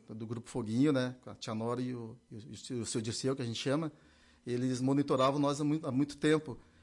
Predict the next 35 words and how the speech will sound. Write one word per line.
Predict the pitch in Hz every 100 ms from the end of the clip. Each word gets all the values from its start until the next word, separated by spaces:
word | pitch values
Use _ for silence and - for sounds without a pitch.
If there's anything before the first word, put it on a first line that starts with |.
| _
A | 117
gente | 123 123
se |
conhecia | 143 120 - 135
com | 139 127 120
o | 110
seu | 127
Dirceu, | 120 123 127 135
através | 156 120 107 110
de | 107
trabalho, | 131 131 127 127 156 - - - - -
e |
a | 131
gente | 147 165
sempre, | - 170 180
nós | 156 143
íamos | 160 190 160
na | 143
missa, | 135 156 185 127
na |
Paróquia | 117 107 110
São | - 135
Paulo, | 135 131 180 180 - - _ _ _ -
e | 127 123
então | 127 131 135 143 160 160
fizeram | 160 151
esse | 156 -
convite | 170 175 180
pra | 156
nós. | 120 107 104 - - - - - -
Então | 104 127
foi | 123 139
bem | 135
interessante, | 147 170 175 175 175 175 -
que | 123 120 117